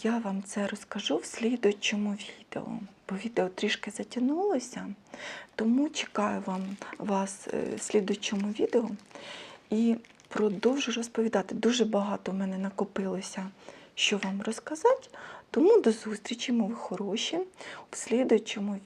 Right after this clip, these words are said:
відео. Чекаю вас! Дякую, що ви зі мною. Я повторюю це неодноразово. І в кожному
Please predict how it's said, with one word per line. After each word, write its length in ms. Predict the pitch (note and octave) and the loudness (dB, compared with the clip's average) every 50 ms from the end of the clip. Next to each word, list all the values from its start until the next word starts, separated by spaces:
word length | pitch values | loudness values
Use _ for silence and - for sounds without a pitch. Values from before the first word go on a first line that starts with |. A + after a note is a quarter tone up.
| - - - | -12 -8 -6
відео. 380 | A3 G#3 F#3+ - - D#3+ D#3 - G3 G3+ G#3 - - - - - - - - _ | -4 -4 -4 -4 -6 -6 -6 -6 -8 -10 -12 -14 -16 -20 -18 -18 -18 -18 -18 _
Чекаю 540 | - - - - - G3 G3 G3 F#3+ F3+ F3+ G3+ | -8 -8 -8 -6 -4 -4 -2 -2 -2 -4 -6 -8
вас! 200 | - F3+ F3+ - - - - _ _ _ - | -10 -12 -12 -12 -16 -20 -20 _ _ _ 0
Дякую, 360 | G3+ A3+ A#3 A#3 - G#3+ G3 | 0 2 2 2 2 0 0
що 220 | A3+ - - - | 0 -2 -6 -6
ви 160 | F#3+ A3 F#3+ G3+ | -6 -4 -4 -6
зі 180 | G3 - - | -4 -6 -6
мною. 400 | F#3 F#3 F#3 G3+ G3+ F#3+ F3+ G3+ - | -6 -4 -4 -4 -4 -6 -6 -8 -8
Я 80 | F#3 | -10
повторюю 640 | - - F3+ F3 - - - G3+ G3 - F3+ E3+ E3 - | -10 -10 -10 -10 -8 -4 -2 -2 0 0 -2 -4 -4 -8
це 220 | - - G3+ F#3+ G3 G#3+ - - _ - | -10 -8 -8 -6 -6 -8 -10 -12 _ -6
неодноразово. 1120 | F3+ F#3 F#3+ F#3+ F3+ E3 - G#3 F#3 F#3 F3 E3+ F3 - - - E3+ G3+ G3+ - A#3 A#3 A#3 - - - - - | -6 -4 -4 -6 -8 -8 -6 -6 -6 -6 -8 -10 -10 -8 -6 -4 -4 -4 -6 -8 -14 -16 -14 -14 -14 -14 -10 -6
І 80 | - G3 | -6 -6
в 60 | G3 | -4
кожному 600 | - - - A3 A3+ A#3 G#3 G3 G3+ F#3+ F#3 F#3+ | -2 0 2 2 2 2 0 -2 -2 -4 -6 -8